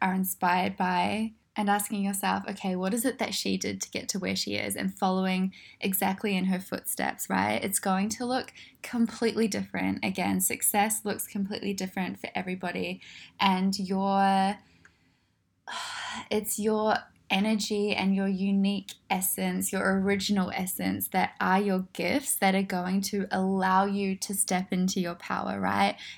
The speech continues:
We all have our own unique powers. Our light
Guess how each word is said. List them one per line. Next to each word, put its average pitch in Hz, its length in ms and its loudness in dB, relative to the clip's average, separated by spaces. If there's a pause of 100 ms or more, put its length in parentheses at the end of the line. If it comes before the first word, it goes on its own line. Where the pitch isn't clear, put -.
(120)
We 208 220 2
all 196 260 2
have 208 340 0
our 190 320 4
own 180 380 -2
unique 180 560 -2
powers. 180 680 2
Our 185 200 4
light 190 720 0